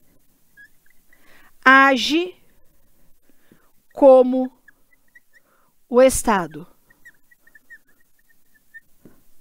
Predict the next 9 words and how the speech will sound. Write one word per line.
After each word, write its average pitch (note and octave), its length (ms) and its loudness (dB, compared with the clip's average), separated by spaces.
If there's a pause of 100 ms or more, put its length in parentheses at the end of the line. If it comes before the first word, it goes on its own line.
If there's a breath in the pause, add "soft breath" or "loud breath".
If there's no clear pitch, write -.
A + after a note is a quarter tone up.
(380)
Por D4+ 120 4
exemplo, C4+ 440 -6 (640)
não G4+ 140 -6
existem G#4+ 420 -2
particulares C4+ 1160 0
que - 140 -6
exercem C#4+ 600 0
atribuições A3+ 640 -6
públicas? G#3 800 -6